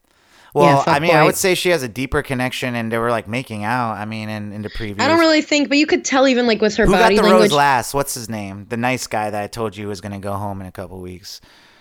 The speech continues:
Speaker 2: The one that was screaming off the, like, when they were looking at the skyline.
Speaker 1: Oh, Rodney.
Speaker 2: Rodney. Yeah, he's going home next week. And, um, she's gonna be all like, "I, I'm sorry. Like, I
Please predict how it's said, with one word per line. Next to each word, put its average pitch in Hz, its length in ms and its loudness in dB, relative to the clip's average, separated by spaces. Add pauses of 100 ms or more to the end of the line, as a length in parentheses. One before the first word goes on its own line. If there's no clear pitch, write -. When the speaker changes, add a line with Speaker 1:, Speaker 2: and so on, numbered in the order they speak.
(220)
Speaker 2:
The 107 80 -8
one 117 180 -2
that 107 200 0
was 104 100 -6
screaming 117 400 -6
off 107 300 -4
the, 101 400 -4 (260)
like, 104 240 -6
when 104 140 -8
they 101 40 -6
were 101 120 -6
looking 101 340 -8
at 101 240 -8
the 92 380 -10
skyline. 104 560 -4
Speaker 1:
Oh, 233 180 6
Rodney. 190 720 0
Speaker 2:
Rodney. 98 580 -4
Yeah, 101 220 -8
he's 131 300 -4
going 123 260 0
home 107 220 -4
next 101 320 -10
week. 95 360 -16 (600)
And, 95 480 -10
um, 92 540 -8 (120)
she's 98 240 -12
gonna 101 200 -6
be 98 120 -10
all 92 200 -10
like, 90 260 -14
"I, - 260 -12
I'm 147 180 -8
sorry. - 600 -8
Like, - 240 -8
I 151 200 -6